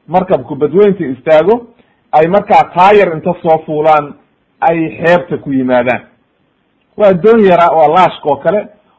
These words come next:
oo markaa ay isticmaalayaan. Saa ayuu ku sharaxayaa, eh, qawaarib ayaa la yidhahdaa buu yidhi jamciga.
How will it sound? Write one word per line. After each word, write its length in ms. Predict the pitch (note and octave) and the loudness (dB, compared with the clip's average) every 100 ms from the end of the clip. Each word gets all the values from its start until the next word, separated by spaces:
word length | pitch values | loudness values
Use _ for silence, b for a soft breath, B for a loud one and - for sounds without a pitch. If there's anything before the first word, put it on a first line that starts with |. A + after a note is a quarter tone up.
| - | -6
oo 120 | D3 | -4
markaa 300 | D#3+ E3+ F3 D3 | -4 -2 2 2
ay 60 | C#3 | 0
isticmaalayaan. 720 | - C3+ C3 D3+ C#3 A#2 F#2 - _ _ _ _ _ _ _ _ _ _ _ _ _ _ _ - | -10 -8 0 2 2 0 -6 -14 _ _ _ _ _ _ _ _ _ _ _ _ _ _ _ 0
Saa 120 | F#3 | 2
ayuu 180 | G3+ G3+ | 4 2
ku 100 | F#3 F#3+ | 2 0
sharaxayaa, 600 | F#3+ F3 E3 E3+ F3+ A#3+ - _ _ _ _ _ _ _ - | 0 0 0 2 2 2 -4 _ _ _ _ _ _ _ -6
eh, 540 | C3+ C#3 C3 B2+ B2 A#2+ - _ _ _ - | 0 2 4 4 4 2 -4 _ _ _ 0
qawaarib 520 | D3+ G3 G#3 F#3 - | 2 4 4 2 -2
ayaa 220 | D3 F3 | -2 0
la 80 | E3 | 2
yidhahdaa 360 | D#3 D3+ D#3 E3 | 2 2 4 2
buu 80 | D#3+ | 0
yidhi 260 | C3+ C3 | -2 0
jamciga. 540 | D#3 E3 C#3 A#2+ A2 | 0 -2 -2 -4 -6